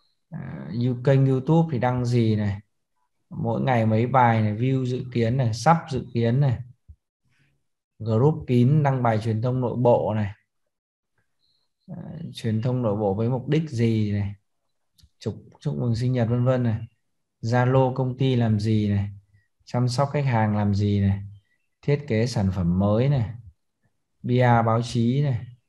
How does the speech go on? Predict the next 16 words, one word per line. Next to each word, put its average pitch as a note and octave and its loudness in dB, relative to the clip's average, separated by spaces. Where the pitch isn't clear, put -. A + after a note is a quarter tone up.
Sự - -10
kiện G#2 0
này, A2 -2
biển G2+ -2
quảng F2+ -2
cáo G2+ 0
này, B2+ 0
quảng E2+ -6
cáo F#2+ -2
trực - -6
tuyến A2 0
Google B2 4
này, G2+ -4
chạy F2+ -4
Facebook F3 2
này. A2 0